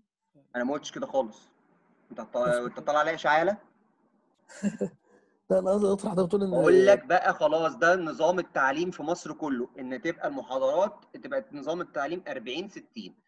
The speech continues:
Speaker 1: أربعين في المية اونلاين، ستين في المية الطالب بيحضر. الأربعين في المية اونلاين في الكليات العمليه بتكون المحاضرات. فده خلاص، ده اسلوب، ده، ده لايف ستايل، ده هنفضل مستمرين عليه طول العمر،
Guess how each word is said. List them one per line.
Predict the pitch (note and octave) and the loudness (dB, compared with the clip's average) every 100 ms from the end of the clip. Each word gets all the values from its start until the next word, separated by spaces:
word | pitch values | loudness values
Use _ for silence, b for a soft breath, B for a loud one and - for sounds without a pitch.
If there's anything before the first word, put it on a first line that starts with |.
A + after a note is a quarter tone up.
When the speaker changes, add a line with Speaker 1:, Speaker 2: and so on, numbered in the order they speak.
| _ _ _ | _ _ _
Speaker 1:
أربعين | A#2 - C3+ D#3 | -12 -10 -10 -10
في | |
المية | - D3 D#3+ | -10 -8 -8
اونلاين، | D3+ C#3+ F3+ B3 | -8 -4 -2 -4
ستين | B3 - F#3 | -10 -14 -14
في | E3+ | -8
المية | E3 E3 | -4 -4
الطالب | - D#3 C#3+ | -2 -4 -2
بيحضر. | A#2+ F#2 - _ _ _ _ _ A2+ | -4 -6 -10 _ _ _ _ _ -6
الأربعين | A#2+ A#2+ D#3 | -4 -4 -6
في | D#3+ | -4
المية | D3+ | -4
اونلاين | E3 D3+ D#3 G3+ A3+ | -2 -4 -2 -2 -4
في | |
الكليات | - - C3 D3 E3+ | -12 -10 -6 -2 2
العمليه | D3+ C3+ D#3+ G3 | 2 2 0 -2
بتكون | - E3 F#3 | -4 -2 2
المحاضرات. | F3 D3+ - D3+ D3 - - - _ _ _ _ _ _ _ | 2 0 2 4 6 4 2 -16 _ _ _ _ _ _ _
فده | C#3+ D#3 | -2 0
خلاص، | E3 F#3 D#3+ | 4 6 6
ده | A2 C#3 | 2 -8
اسلوب، | - D#3 E3 A2+ | -6 -2 -2 0
ده، | C3 B2+ | 0 0
ده | A#2+ C3+ | 2 2
لايف | E3 E3 | 2 -2
ستايل، | - D#3+ B2+ F2 _ _ _ - | 0 2 2 0 _ _ _ -10
ده | - | -8
هنفضل | - D#3 | -6 -4
مستمرين | D3+ - C3+ D3+ D#3 | -6 -6 -4 0 0
عليه | D#3+ | 0
طول | E3+ | -2
العمر، | D#3 C#3 D#4 A2 | 0 0 0 -6